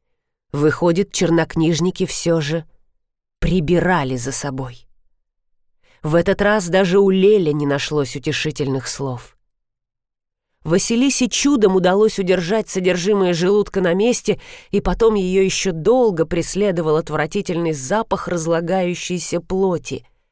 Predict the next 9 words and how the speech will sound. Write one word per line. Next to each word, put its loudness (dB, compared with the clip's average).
даже -4
когда -4
жуткая -2
могила -2
осталась -6
в -6
нескольких -2
верстах -6
позади. -8